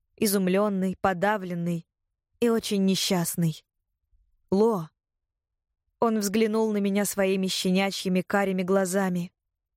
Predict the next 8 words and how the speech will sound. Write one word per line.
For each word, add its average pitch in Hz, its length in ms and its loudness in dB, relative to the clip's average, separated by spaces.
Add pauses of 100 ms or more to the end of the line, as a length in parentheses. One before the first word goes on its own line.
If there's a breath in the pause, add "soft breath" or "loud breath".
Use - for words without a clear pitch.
(160)
такими 202 340 0
нежными 196 720 0 (160)
в - 80 -6
свете 202 380 0
прикроватной 190 680 -2
лампы. 185 500 -2 (920)
«Ло, 196 360 2
я... 185 440 -2